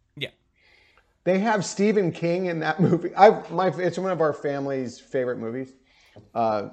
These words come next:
Speaker 2: just so many great lines. Babaloo Mandel and Lowell Gantz, those two comedy writers who were hysterically funny. Um,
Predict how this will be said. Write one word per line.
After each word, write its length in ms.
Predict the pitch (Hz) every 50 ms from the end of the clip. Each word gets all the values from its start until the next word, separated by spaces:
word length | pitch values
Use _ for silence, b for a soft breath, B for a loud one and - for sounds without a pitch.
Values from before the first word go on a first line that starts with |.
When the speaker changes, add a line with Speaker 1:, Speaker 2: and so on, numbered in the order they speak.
| - _ - -
Speaker 2:
just 340 | - 175 165 160 - - -
so 140 | - 160 151
many 160 | 151 139 123
great 320 | 104 - 120 117 117 -
lines. 320 | 113 107 107 107 107 104 95
Babaloo 420 | - 143 143 139 143 143 139 135
Mandel 460 | 131 127 123 123 117 123 120 120 120
and 80 | 123 120
Lowell 240 | 113 107 113 113 110
Gantz, 400 | 110 110 113 117 117 - - - _ -
those 240 | 117 110 117 -
two 300 | - - 127 120 117 104 -
comedy 300 | - 110 110 113 113 113
writers 400 | 110 110 113 110 113 117 113 -
who 80 | 110
were 220 | 104 104 101 101 - 107
hysterically 520 | 101 - - - 101 104 104 - 101 92
funny. 320 | - 90 90 80 80 - _ b b b b b b b b b
Um, 320 | - 120 117 110 113 107